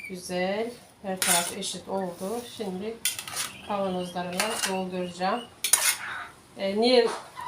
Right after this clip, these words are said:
e, haşlamalarını göstermedim demeyin arkadaşlar. Çünkü video çok uzun oluyor. Gene de uzun olacak. Ben çok uzun olmasını istemiyorum ama yine de uzun oluyor. Görüyorsunuz bu şekilde doğradık. Hepsini üçer dakika haşladım arkadaşlar.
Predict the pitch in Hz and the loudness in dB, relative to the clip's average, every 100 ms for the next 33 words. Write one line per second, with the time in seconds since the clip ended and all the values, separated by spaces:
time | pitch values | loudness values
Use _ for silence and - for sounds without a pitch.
0 | 220 202 202 202 - - - 214 208 220 | -2 0 -2 -4 -10 -20 -2 0 2 4
1 | 208 196 190 190 190 208 202 - 196 185 | 6 8 8 6 2 0 0 0 2 2
2 | 180 240 220 220 208 180 170 170 185 175 | 2 0 2 4 6 4 2 -2 -2 -4
3 | - 277 285 - - - - 226 202 233 | 0 -2 -2 -6 -20 -12 -6 -6 -6 -6
4 | 214 185 247 247 247 262 269 262 254 269 | -2 -2 0 0 0 2 4 4 4 0
5 | 262 294 262 226 220 233 240 196 180 233 | 2 2 4 4 2 4 6 6 4 2
6 | 240 - 233 214 240 233 226 226 220 220 | -2 -2 0 0 -2 -4 -2 2 2 2
7 | 214 214 214 214 254 226 196 208 262 220 | 0 -4 -6 -4 0 2 2 0 0 -2
8 | - - - - 269 226 233 233 220 214 | -6 -18 -20 -6 2 2 4 2 4 4
9 | 185 185 - 302 254 - 202 202 269 247 | 2 0 -4 -2 0 0 0 0 0 2
10 | 226 196 180 196 - - - - - 269 | 0 0 -2 -4 -8 -18 -20 0 8 10
11 | 233 185 247 262 - - - - 330 339 | 10 6 2 -4 -8 -20 -14 6 8 8
12 | 262 262 277 269 277 233 214 202 208 190 | 4 4 4 4 6 8 8 6 2 2
13 | 170 - 165 175 170 170 170 160 - 254 | -2 -2 -2 0 0 -2 -4 -2 2 2